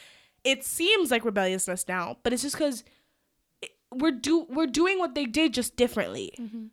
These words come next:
Speaker 2: And they see it as different.
Speaker 1: And
Speaker 2: So
Speaker 1: they
Speaker 2: it's like,
Speaker 1: see it
Speaker 2: "Oh,
Speaker 1: as different.
Speaker 2: what are you doing?"
Speaker 1: Right.
Speaker 2: Yeah.
Speaker 1: Not, not like a variation, not like a improved, not like a forward,
Speaker 2: Mm-hmm.
Speaker 1: like, futuristic, but no, it's just a completely different thing.
Speaker 2: Yeah.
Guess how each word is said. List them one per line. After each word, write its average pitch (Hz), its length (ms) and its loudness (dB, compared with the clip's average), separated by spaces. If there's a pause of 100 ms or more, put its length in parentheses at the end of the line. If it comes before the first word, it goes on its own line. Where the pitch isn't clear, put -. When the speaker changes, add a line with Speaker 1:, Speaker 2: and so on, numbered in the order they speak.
Speaker 2:
And 247 140 4
they 247 140 6
see 240 240 2
it 220 80 -6
as 196 160 -10
different. 180 280 -8
Speaker 1:
And 233 100 6
Speaker 2:
So 240 40 6
Speaker 1:
they 240 120 8
Speaker 2:
it's - 100 2
like, - 80 6
Speaker 1:
see 277 180 4
it 208 140 2
Speaker 2:
"Oh, 208 40 -2
Speaker 1:
as 214 140 -4
different. - 440 -2
Speaker 2:
what 214 100 -8
are - 20 -8
you 196 140 -10
doing?" 220 120 -10
Speaker 1:
Right. 226 300 4
Speaker 2:
Yeah. 220 80 2
Speaker 1:
Not, 262 340 6
not 262 380 4
like 226 160 -2
a 214 60 0
variation, 190 800 2
not 247 200 4
like 208 240 0
a 190 220 -8 (380)
improved, 240 760 -2
not 226 260 0
like 226 200 -4
a 190 260 -4 (220)
forward, 247 840 2 (220)
Speaker 2:
Mm-hmm. 226 320 -12
Speaker 1:
like, 202 220 -4
futuristic, 240 920 -4
but 220 280 -4
no, 247 160 4
it's 208 100 -2
just 220 100 -4
a 233 60 -6
completely 247 680 -2
different 208 560 -2 (520)
thing. 185 360 2 (200)
Speaker 2:
Yeah. 220 300 -10